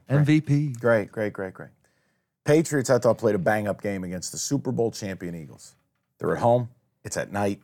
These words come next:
Speaker 1: Back against the wall. Can't go oh and two. Dolphins, gotta come up north. Gotta play this game. They're feeling good. Their weirdo head coach is wearing his shades and bebopping around.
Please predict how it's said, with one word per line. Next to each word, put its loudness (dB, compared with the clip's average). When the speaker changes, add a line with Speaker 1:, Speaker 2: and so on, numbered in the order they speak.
Speaker 1:
Back 0
against -2
the -2
wall. 2
Can't -6
go 4
oh 4
and -6
two. -4
Dolphins, 2
gotta -6
come 2
up 2
north. 0
Gotta -10
play 4
this 0
game. -2
They're -8
feeling 0
good. 4
Their -10
weirdo 2
head 0
coach 2
is -8
wearing -2
his -6
shades 0
and -8
bebopping 0
around. 0